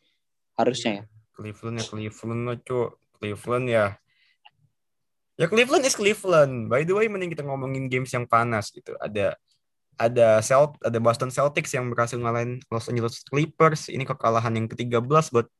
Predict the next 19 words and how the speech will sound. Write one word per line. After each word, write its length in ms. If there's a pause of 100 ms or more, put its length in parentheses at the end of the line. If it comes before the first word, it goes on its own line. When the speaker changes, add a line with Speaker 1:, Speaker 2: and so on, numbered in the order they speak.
(180)
Speaker 2:
Clippers. 640 (400)
Hari 240
Speaker 1:
Clippers. 160
Speaker 2:
ini 160 (640)
P 80 (160)
G, 80 (800)
P 0 (160)
G 160
mainnya 240
bagus, 400
cuma 400
emang 240
gitulah 320
P 160
G, 160
maksud 240
gue. 160 (480)
P 240
G 40